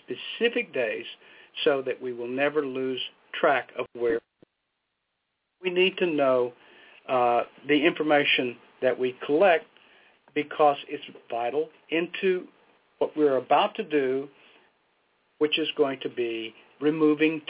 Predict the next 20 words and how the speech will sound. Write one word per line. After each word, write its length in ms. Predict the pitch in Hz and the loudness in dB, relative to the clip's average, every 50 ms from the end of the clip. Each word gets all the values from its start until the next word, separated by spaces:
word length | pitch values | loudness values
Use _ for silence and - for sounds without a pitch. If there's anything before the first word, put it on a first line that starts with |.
| - - | -2 0
toxins 500 | 185 196 190 - - - 220 220 220 214 - - - | 0 0 -2 -2 -4 -4 -4 -4 -4 -8 -10 -8 0
and 220 | - 165 185 202 - | 2 4 4 4 2
improving 1040 | 165 202 214 214 202 190 - - - - - 247 262 254 226 208 214 202 196 185 - - | 2 2 2 2 0 -2 -6 -12 -6 0 0 0 0 0 -2 -2 -2 -2 -2 -6 -8 -8
health. 360 | - 185 226 233 208 170 156 - _ _ _ _ _ _ _ - | -2 0 2 2 2 2 0 -4 _ _ _ _ _ _ _ -6
Again, 560 | 135 143 143 196 220 202 165 151 147 147 147 - - | -6 -4 -2 -2 0 2 2 2 2 0 -6 -10 -8
half 240 | - 123 123 131 - - | -4 -4 -4 -4 -2 0
that 160 | 175 185 185 - - - | 0 0 -2 -4 -4 2
test 300 | 190 165 151 139 - - - - _ _ - - - _ _ _ - - - | 4 4 4 4 0 -4 -12 -14 _ _ -20 -20 -20 _ _ _ -4 0 2
shows 280 | - 151 135 131 127 123 - - _ _ _ - | 2 2 2 2 0 -4 -6 -10 _ _ _ -14
the 80 | 127 120 | -14 -10
good 240 | 110 107 180 233 240 | -2 0 0 2 2
nutrition 580 | 254 240 226 - 180 160 147 - - 135 131 - _ _ _ _ _ _ _ _ - | 0 -6 -4 -2 -2 -2 -2 -4 -8 -12 -12 -14 _ _ _ _ _ _ _ _ -2
as 180 | 131 135 131 - - - - | -2 -2 -2 -2 -8 -12 -8
to 180 | 143 131 120 120 _ _ _ _ _ _ _ _ - | -8 -8 -8 -8 _ _ _ _ _ _ _ _ 2
what 200 | 208 208 - 156 | 2 2 0 -2
is 120 | 160 151 - | -8 -8 -6
missing 400 | 160 156 147 - - 143 135 131 - - - - _ _ - | -4 -4 -4 -4 -6 -10 -10 -12 -16 -20 -20 -20 _ _ -10
and 200 | 120 120 117 117 | -10 -8 -8 -6
what 180 | 123 123 - - | -8 -8 -8 -6
is 100 | 120 113 | -8 -10